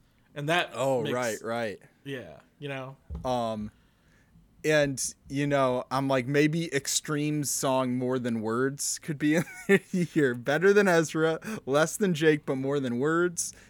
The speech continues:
Speaker 2: just to complicate it more. I don't know. I was coming up with different angles, but
Speaker 1: There's gotta
Speaker 2: yeah, there
Speaker 1: be, like, this is how we categorize every <laughs> artist, is on, on a
Speaker 2: <laughs>
Speaker 1: chart like this. We don't know what
Speaker 2: Just an
Speaker 1: the,
Speaker 2: insane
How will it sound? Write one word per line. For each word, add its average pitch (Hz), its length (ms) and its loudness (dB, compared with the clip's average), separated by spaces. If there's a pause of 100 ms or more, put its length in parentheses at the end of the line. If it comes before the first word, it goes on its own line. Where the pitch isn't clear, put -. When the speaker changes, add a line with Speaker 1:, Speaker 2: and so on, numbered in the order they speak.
Speaker 2:
just - 280 -4
to 147 60 -2
complicate 139 600 -2
it 120 80 -6
more. 123 400 -4
I 127 100 -4
don't 120 140 -4
know. 101 240 -8
I 117 160 -6
was 113 260 -8 (160)
coming 120 260 -4
up 113 160 -8
with 110 120 -10
different 104 340 -10
angles, 98 480 -14
but 98 260 -12 (320)
Speaker 1:
There's 156 260 -6
gotta - 300 0
Speaker 2:
yeah, - 140 2
there 120 140 -2
Speaker 1:
be, 131 380 -2 (180)
like, 139 180 -8
this 190 220 0
is 190 100 -12
how 175 160 0
we 147 160 -4
categorize 117 840 -6
every 120 360 -8 (300)
<laughs> - 280 -20
artist, - 720 -18 (240)
is 139 180 -4
on, 143 300 0
on 143 200 2
a 123 60 2
Speaker 2:
<laughs> - 0 -
Speaker 1:
chart 123 460 -4
like 127 160 -6
this. 131 480 -8 (220)
We 160 140 -2
don't 175 280 4
know 185 80 2
what 165 220 2
Speaker 2:
Just 165 40 -6
an 139 100 2
Speaker 1:
the, 127 180 0
Speaker 2:
insane 127 480 -4